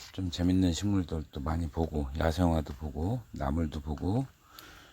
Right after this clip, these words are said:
어, 그다음에 이제 목본류 나물들이 나오기 시작하죠. 어, 좀 이쪽 성주산하고 좀 다른데요. 어, 이쪽도 굉장히 큽니다. 요 부여하고 경계 지점에 가까워요.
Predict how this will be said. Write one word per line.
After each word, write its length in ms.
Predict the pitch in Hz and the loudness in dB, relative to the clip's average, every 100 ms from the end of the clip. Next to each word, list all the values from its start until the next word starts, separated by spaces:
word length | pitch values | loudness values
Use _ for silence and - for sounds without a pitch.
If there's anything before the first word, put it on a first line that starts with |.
| - - | -20 -8
어, 300 | 82 85 82 | -4 -2 -2
그다음에 340 | 85 85 85 | -2 2 4
이제 120 | 76 | 2
목본류 920 | 73 85 - - 113 107 101 98 90 85 | 4 2 2 0 4 4 4 4 4 2
나물들이 480 | 78 85 87 82 | 2 4 4 2
나오기 340 | 78 78 80 78 | 0 2 2 0
시작하죠. 460 | - 87 87 113 127 - - _ _ - - - | -2 -2 -2 0 -2 -4 -20 _ _ -20 -20 -10
어, 420 | 82 78 73 73 - - - - - - - - - - - - | -6 -4 -6 -10 -14 -20 -20 -16 -16 -14 -14 -14 -14 -20 -20 -20
좀 400 | - 90 - 82 82 80 78 78 76 71 - - - - - _ - - - _ - | -12 -6 -4 -4 -4 -4 -4 -6 -8 -10 -20 -20 -20 -20 -20 _ -20 -20 -20 _ -18
이쪽 260 | - 98 | -6 -4
성주산하고 760 | - 143 165 170 156 147 123 101 | 0 2 4 2 4 6 4 0
좀 220 | 98 87 | 0 0
다른데요. 760 | - 80 82 82 85 135 87 69 _ - _ _ - - | 0 0 2 4 4 2 0 -6 _ -20 _ _ -20 -6
어, 120 | 85 | -4
이쪽도 380 | 87 104 - 87 | -2 -4 -6 -10
굉장히 380 | - 85 92 85 | 0 4 6 4
큽니다. 520 | - 131 120 76 71 | 4 4 4 0 0
요 80 | 76 | -2
부여하고 680 | - - 95 113 107 82 76 | -4 -2 4 6 4 2 -4
경계 400 | - 80 82 104 | -2 0 2 0
지점에 380 | - - 82 73 | -2 -2 -2 -2
가까워요. 680 | - - 73 71 92 80 | -6 -4 -2 0 -2 -4